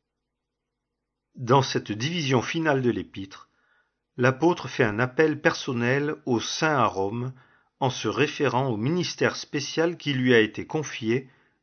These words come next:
afin d'expliquer pourquoi il a pris sur lui de leur écrire alors qu'il ne les avait jamais vus. Puis, après avoir demandé leur prière,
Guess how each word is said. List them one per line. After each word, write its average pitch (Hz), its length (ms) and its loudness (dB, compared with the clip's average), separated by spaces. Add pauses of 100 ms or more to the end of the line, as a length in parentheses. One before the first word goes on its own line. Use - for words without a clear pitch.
(100)
afin 131 300 2
d'expliquer 131 720 -2
pourquoi 147 480 0
il 143 100 0
a 110 80 4
pris 165 200 -4
sur 135 240 -4
lui 131 220 -4
de 123 100 4
leur 104 200 4
écrire 127 560 -4 (380)
alors 139 340 4
qu'il 127 180 -6
ne 120 80 2
les 110 220 2
avait 107 220 2
jamais 131 280 0
vus. 87 300 -12 (920)
Puis, 120 360 -6 (120)
après 120 320 0
avoir 104 280 2
demandé 139 420 0
leur 107 180 2
prière, 92 500 -8